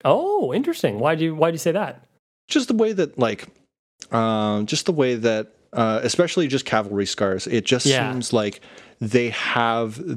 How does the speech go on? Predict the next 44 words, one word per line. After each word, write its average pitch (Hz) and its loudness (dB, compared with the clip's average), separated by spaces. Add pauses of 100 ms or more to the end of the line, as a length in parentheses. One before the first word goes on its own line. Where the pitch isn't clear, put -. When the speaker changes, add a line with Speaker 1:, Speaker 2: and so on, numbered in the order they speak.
Speaker 2:
that 104 0 (1000)
pop 107 0
orchestral, 101 -2 (100)
rock 101 0
orchestral 143 2
Speaker 1:
Yeah, 185 0
Speaker 2:
sort 110 -4
of 135 -2
thing. 143 4
Speaker 1:
that, 170 -2
that 156 2
does 165 0
feel 170 0
orchestral 127 -2
is 113 -2
the 123 -2
right 117 0
way 113 0
to 107 -2
say 101 -2
it. 104 -10 (420)
Speaker 2:
Mm-hmm. 117 2
Speaker 1:
Like, 123 2
there 165 4
are 147 0
movements 135 -2
to 120 0
that. 101 -4 (360)
Uh, 113 2
Speaker 2:
Yeah. 110 -2
Speaker 1:
and 131 -2
bombast 127 0
is 135 2
the 131 4
word 120 0
I 117 -2
kept 120 -4
thinking 117 0
of 104 -2
when 107 0
I 104 0
was 104 -2
watching 101 -6
it. - -14